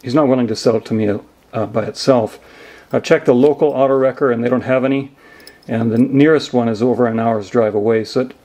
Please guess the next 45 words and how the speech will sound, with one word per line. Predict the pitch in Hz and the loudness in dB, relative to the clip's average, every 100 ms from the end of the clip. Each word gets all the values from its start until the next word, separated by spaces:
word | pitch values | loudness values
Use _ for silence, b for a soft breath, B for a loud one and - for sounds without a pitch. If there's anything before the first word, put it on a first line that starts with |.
| - | -4
ends | 160 143 | 0 2
up | 131 | 2
being | 117 113 | 0 0
a | 107 | -2
long | 107 120 117 | 0 0 0
ways. | 113 107 95 | 0 -2 -4
Now, | 131 117 | -4 -4
what | 123 139 160 | -4 -2 0
I | 180 | 0
have | 147 160 147 | 0 0 0
here | 131 | 0
is | 113 - | -2 -4
two | - 143 | -4 -2
things. | 123 104 | -2 -4
One | 92 143 135 | 0 0 0
is | 110 | -2
I've | 107 | 0
got | 131 | 0
a | 117 | 0
broken | 123 135 135 | -2 -2 -2
off | 117 - | -4 -4
bolt | - 123 110 - b b b b b - | 0 0 0 -8 b b b b b -8
in | 113 | 0
there, | 123 120 101 117 - B B B B B | 2 2 -2 -8 -20 B B B B B
and | 117 | -2
the | 113 | -2
second | - 165 160 | 0 0 0
is | 113 107 - | 0 -2 -4
that | 127 - | -6 0
this | 143 139 | 0 0
shoulder | - - 147 131 | -6 -2 0 0
joint | 107 107 101 | -2 -2 -2
is | 95 | -8
frozen. | - 127 123 107 95 87 | -4 0 0 -2 -8 -10
You | 123 | -14
see | - 151 | -6 -4
how | 160 | -2
this | 143 139 | -2 -4
shoulder | - 131 117 | -2 -2 -2
joint | 117 117 113 | -4 -4 -6
here | 135 123 - - b b b b b | -4 -2 -2 -8 b b b b b
is | - | -10
nice | 123 120 | -8 -6
and | 110 | -6
mobile? | 110 123 131 151 160 | -4 -2 -2 -4 -6